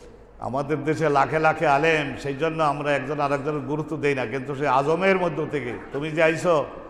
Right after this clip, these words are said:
আর এত সুন্দর আরবি বলো, মাতৃভাষা আলা, আমরা অনেক সময় ফেল মারি,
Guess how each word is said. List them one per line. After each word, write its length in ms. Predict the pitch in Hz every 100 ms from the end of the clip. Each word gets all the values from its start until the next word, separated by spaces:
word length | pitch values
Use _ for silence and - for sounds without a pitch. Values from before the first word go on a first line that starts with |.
| - - -
আর 100 | 120
এত 200 | 139 165
সুন্দর 440 | 131 147 156 165
আরবি 300 | 156 156 156
বলো, 240 | 160 165 151
মাতৃভাষা 760 | 147 147 156 156 143 147 151
আলা, 340 | 139 143 135 131
আমরা 220 | 143 147
অনেক 240 | 143 147
সময় 160 | 160 143
ফেল 160 | 139 151
মারি, 260 | 143 127